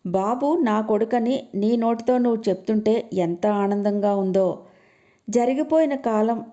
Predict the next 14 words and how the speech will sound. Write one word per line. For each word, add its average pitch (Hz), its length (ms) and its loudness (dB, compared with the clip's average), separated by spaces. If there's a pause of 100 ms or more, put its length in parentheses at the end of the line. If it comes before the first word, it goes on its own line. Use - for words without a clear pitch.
(160)
నిన్ను 226 220 2
మర్చిపోమని 220 680 0
అనను, 190 340 2 (580)
అది 202 160 0
నీకు 220 400 0 (100)
ఎంతో 185 420 0
బాధను 214 400 0
కలిగించి 214 460 0
ఉంటుంది. 196 540 -2 (960)
నీ 285 100 4
కోపంలో 285 580 0
కూడా 240 520 0
అర్థం 175 320 -2
ఉంది, 185 300 -2